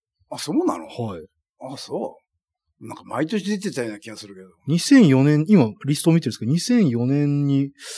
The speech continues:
Speaker 2: お名前がないですね。
Speaker 1: あ、本当？
Speaker 2: はい。
Speaker 1: ええ。二千四年ってだ-、なんだろう。誰優勝した？
Speaker 2: えっと、四代目タイガーさんの、
Speaker 1: うん。
Speaker 2: えー、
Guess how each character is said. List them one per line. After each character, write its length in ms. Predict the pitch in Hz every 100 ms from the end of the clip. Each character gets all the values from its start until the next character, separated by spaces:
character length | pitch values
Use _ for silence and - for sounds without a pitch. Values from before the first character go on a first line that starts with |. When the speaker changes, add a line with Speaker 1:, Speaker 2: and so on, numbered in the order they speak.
| -
Speaker 2:
お 120 | 139
名 100 | 147
前 160 | 160 156
が 80 | 135
な 120 | 143
い 40 | 104
で 80 |
す 140 | - -
ね。 220 | 82 80 _ 151
Speaker 1:
あ、 60 |
本 280 | 151 123 156
当？ 140 | 190 98
Speaker 2:
は 280 | 123 110
い。 20 | 92 196 175
Speaker 1:
え 520 | 123 170 202 190 185 151
え。 120 | 117 _ _ _ _ _ _ _ -
二 120 | 95
千 180 | 175 156
四 140 | 110
年 160 | 110 107
っ 20 |
て 120 | 104
だ-、 120 | 113 113 110 - 101
な 120 | 107
ん 40 | 104
だ 100 | 82
ろ 80 |
う。 40 | 80 _ _ _ _ _ _ _ _ _ _ _ _ -
誰 180 | 143
優 60 | 107
勝 180 | 92 90
し 80 | -
た？ 60 | - - _ _ _ _ _ _ _ _ _ 127
Speaker 2:
え 80 | 123
っ 40 | 123 _
と、 1040 | 127 120 120 120 120 120 120 120 120 120 - _ _ _
四 260 | - 185 190
代 160 | 202 196
目 100 | 190
タ 140 | 196
イ 60 | 175
ガ 80 |
ー 20 | 160
さ 140 | 165
ん 100 | 175
の、 220 | 220 226 226 _ _
Speaker 1:
う 80 | 143
ん。 220 | 104 85 _ -
Speaker 2:
え 380 | 113 110 107
ー、 80 | 110